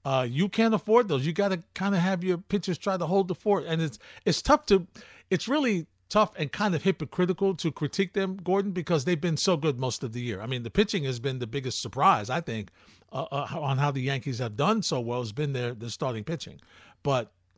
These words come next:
listen, there, there's, there's no defense for what Gerrit Cole gave you today. He, you, you knew what you, you knew there weren't gonna be a lot of runs scored with the opposition that was on the mound.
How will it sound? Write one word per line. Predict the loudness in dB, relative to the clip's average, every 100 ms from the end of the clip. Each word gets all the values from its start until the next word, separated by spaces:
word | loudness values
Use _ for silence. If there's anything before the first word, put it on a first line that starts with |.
| -8
listen, | -2 0 0 -2
there, | -2
there's, | -2 -2 -2
there's | -4 0
no | 2 2
defense | 0 -4 -4
for | -4 -4
what | -2
Gerrit | -4 -4
Cole | -4 -4
gave | -4 -6 -8
you |
today. | -10 -8 -8 -10 -18 -20 -20 -14
He, | -2 -2 -2
you, | -6 -8 -6
you | 0 0
knew | 4 6 6
what | 4 0 0
you, |
you | -2 0
knew | 2 2
there | 2
weren't | 2 2 2
gonna | 2
be | 2
a |
lot | 2 2
of | 2
runs | 2 0
scored | 0 4 4 4 2
with | -4 -4
the | 0
opposition | 0 0 -2 -2 -2
that | -4
was | -4 -4
on | -2
the | -2
mound. | -4 -6